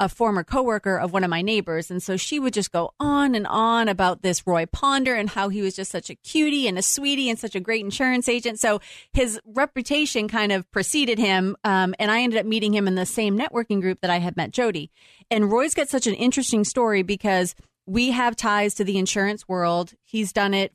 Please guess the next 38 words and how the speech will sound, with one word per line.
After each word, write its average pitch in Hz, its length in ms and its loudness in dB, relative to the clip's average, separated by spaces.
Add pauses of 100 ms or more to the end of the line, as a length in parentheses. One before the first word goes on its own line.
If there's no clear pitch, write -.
for 170 300 0
years 240 420 0
and 240 140 2
years 208 220 2
and 190 120 2
years. 170 520 0
And, 185 420 2 (400)
um, 170 520 0
you 233 120 0
know, 180 100 2
so 208 140 -2
we 214 80 0
have 220 220 0
that 220 180 2
as 226 100 -2
a 208 60 0
base 185 340 0
and 185 100 2
some 180 120 -2
commonality, 190 680 2
but 165 160 -4
his 202 200 -2
passion 254 600 0
is 190 240 0
with 202 280 -2
the 175 100 2
weather. 160 580 2 (400)
And 214 260 2
he's 262 280 0
actually 240 500 0
taken 233 640 0 (340)
that 208 280 0
passion 226 560 0
and 196 120 2
has 180 140 0
turned 240 280 0
it 220 60 0
into 196 760 0